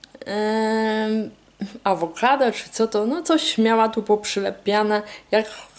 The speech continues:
to dla dzieci taka wersja d-, dziecięca. Ja tego nie miałam, tylko taką paski i, i białe, więc było bardzo podobne. Potem poszliśmy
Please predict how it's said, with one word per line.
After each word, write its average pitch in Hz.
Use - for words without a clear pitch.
to 208
dla 190
dzieci 208
taka 190
wersja 190
d-, 180
dziecięca. 220
Ja 208
tego 196
nie 185
miałam, 202
tylko 190
taką 175
paski 196
i, 175
i 208
białe, 180
więc 175
było 180
bardzo 180
podobne. 180
Potem 220
poszliśmy 180